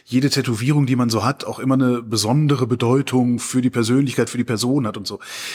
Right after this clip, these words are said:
Gibt's das immer noch oder ist das jetzt auch viel mehr, ich sag mal, so ein Galerieeffekt, dass man, äh, sagt, „Ich möchte ein schönes Bild haben und das mit mir rumtragen und das muss nicht notwendigerweise irgendeine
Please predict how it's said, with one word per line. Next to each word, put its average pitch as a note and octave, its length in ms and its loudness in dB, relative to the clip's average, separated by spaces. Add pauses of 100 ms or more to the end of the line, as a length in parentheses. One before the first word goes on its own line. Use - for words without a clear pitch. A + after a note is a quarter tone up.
(140)
Gibt's - 220 -2
das C#3 200 0
immer C#3 260 0
noch G3+ 180 -2
oder D#3+ 200 0
ist - 180 -2
das - 280 -2
jetzt C3 280 -4
auch A#2+ 160 -10
viel - 360 -2
mehr, A#2+ 440 0 (2250)
ich B2+ 160 -2
sag C3 120 0
mal, C#3 80 2
so B2+ 100 0
ein B2+ 80 0
Galerieeffekt, B2 1040 -2
dass - 120 -2
man, A2 300 -4
äh, A2 540 -12
sagt, B2 260 -6
„Ich - 180 -12
möchte A#2+ 340 -2
ein A#2 80 -2
schönes C3 380 2
Bild B2 240 2
haben A2+ 220 2
und A2 120 -2
das A2 120 -4
mit A#2+ 120 -4
mir A2+ 120 0
rumtragen A2 580 -2
und G#2+ 120 -8
das G#2+ 120 -4
muss A#2+ 220 0
nicht A#2 480 -2
notwendigerweise A2 880 -2
irgendeine G2+ 640 -6